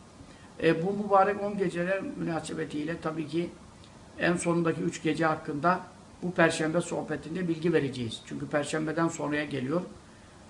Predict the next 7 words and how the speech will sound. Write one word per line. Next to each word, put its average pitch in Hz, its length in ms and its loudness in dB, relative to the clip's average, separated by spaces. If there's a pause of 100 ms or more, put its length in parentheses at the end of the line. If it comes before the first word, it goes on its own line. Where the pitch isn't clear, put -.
(180)
O 180 140 4
geceler 180 460 4 (380)
senede 170 600 2
ibadetle 165 640 2
ihya 156 400 2
edenin 165 420 -2 (360)
cennete 170 600 2